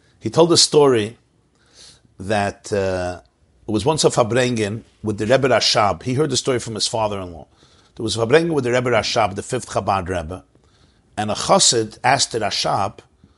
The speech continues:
"Vos is a Chassid? What is the definition of a Chassid?" So the Rebbe, the fifth Lubavitcher Rebbe, responded to him,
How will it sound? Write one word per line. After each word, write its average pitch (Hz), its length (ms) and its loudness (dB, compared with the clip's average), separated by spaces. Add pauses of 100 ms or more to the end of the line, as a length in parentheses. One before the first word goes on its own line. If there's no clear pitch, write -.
(340)
"Vos 185 340 4
is 156 120 2
a 123 80 4
Chassid? - 680 -4 (200)
What 175 160 0
is 165 120 2
the 151 60 2
definition 117 500 -6
of 92 100 -10
a 87 40 -10
Chassid?" - 520 -10 (960)
So - 120 -10
the 104 120 -4
Rebbe, 147 280 4
the 113 160 2
fifth - 280 -4
Lubavitcher 131 440 2
Rebbe, 127 180 -2
responded 127 580 -2
to 101 100 -12
him, 90 240 -12